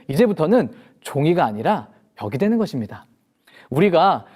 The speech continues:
벽 되시는 하나님께 잘 붙어있고 그분을 의지한다면 우리는 절대로 흔들리지 않는 존재가 된다는 것입니다.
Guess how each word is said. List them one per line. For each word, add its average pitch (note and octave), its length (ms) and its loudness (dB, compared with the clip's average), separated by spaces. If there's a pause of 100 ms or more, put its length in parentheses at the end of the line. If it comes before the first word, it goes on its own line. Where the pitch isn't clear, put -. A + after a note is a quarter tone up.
(180)
벽 D3 240 0
되시는 A3 420 2
하나님께 B3 540 2
잘 F3+ 240 0
붙어있고 G3 800 -2 (140)
그분을 G3+ 440 4
의지한다면 G#3 840 2 (280)
우리는 C3+ 260 2
절대로 F3 640 0
흔들리지 B3 520 2
않는 C#3 500 -2
존재가 A2+ 520 -2
된다는 A2+ 460 -4
것입니다. C3 560 -8